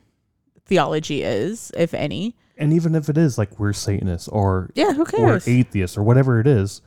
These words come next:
Speaker 2: who gives a fuck?
Speaker 1: Satanists are better than Christians, <laughs> in my opinion.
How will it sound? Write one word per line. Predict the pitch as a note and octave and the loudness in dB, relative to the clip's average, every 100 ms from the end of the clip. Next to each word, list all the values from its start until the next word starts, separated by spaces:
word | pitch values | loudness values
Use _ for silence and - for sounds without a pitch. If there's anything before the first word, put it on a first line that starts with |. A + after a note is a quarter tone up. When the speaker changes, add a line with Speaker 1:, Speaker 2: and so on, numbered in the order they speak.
| _ _ _ | _ _ _
Speaker 2:
who | D#4+ E4 | -6 -4
gives | - E4 D#4+ | 0 0 -2
a | |
fuck? | - A3 D#3 F#2 - | -2 0 0 -2 -10
Speaker 1:
Satanists | - F#3+ A3+ - | -10 -8 -6 -4
are | A#3+ | -2
better | F#3+ G3+ F#3+ | -2 -2 -2
than | E3+ D#3+ | -6 -8
Christians, | - G3+ - - D3+ G#3 F3+ G#3+ G3+ G3+ | -6 -6 -6 -4 -2 2 2 2 0 0
<laughs> | |
in | F3 | 0
my | E3+ G3+ | 0 2
opinion. | F3 E3+ - G#3+ E3 F#3 - F#3+ - | 2 2 0 0 0 -6 -4 -6 -8